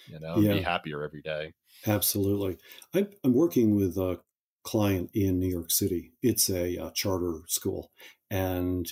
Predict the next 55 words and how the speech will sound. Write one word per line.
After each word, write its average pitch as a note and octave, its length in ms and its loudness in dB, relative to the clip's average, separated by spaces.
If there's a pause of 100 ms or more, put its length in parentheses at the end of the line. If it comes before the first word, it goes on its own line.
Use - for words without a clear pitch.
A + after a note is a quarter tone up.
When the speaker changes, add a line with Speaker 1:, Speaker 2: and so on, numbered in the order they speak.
(100)
Speaker 2:
you G2 120 -2
know, F#2 140 -2
charter G2+ 320 0
schools F#2+ 300 -2
are E2+ 40 -6
very F2 220 0
different E2+ 520 -2
than F2+ 580 -2
in G#2 140 4
the E2+ 100 -2
district F2+ 480 -2
and F2+ 100 -2
how F2 160 -2
they E2+ 180 -4
operate, E2+ 600 -4
not A#2 180 2
just - 240 -2
from F2+ 180 -2
an E2+ 60 0
academic F2 600 0
point E2+ 260 -4
of D#2+ 80 -6
view, D#2 300 -8
but D#2 100 -14
certainly F#2 480 -2 (340)
organizationally. F#2 920 2
And B2 80 4
one E3+ 140 4
of B3 80 4
the B3 80 -8
things B2+ 180 4
that's F2+ 260 -2
really, G2+ 380 4
really F2 300 0
impressed E2+ 500 -4
me, E2+ 200 -6 (340)
they A2 80 6
do E3 160 4
an D#3+ 80 4
incredible F2 560 0
job F2 380 -2
with E2+ 120 -8
the D#2+ 80 -14
hygiene F2 560 -4
side, D#2+ 440 -2
you F2+ 60 -6
know, E2+ 100 -4
the E2 100 -10
basic G2 460 2
things F2+ 360 -2
that - 160 -6
must F#2 240 -2
be F2+ 140 -2
in E2 140 -2
place. G#2 460 0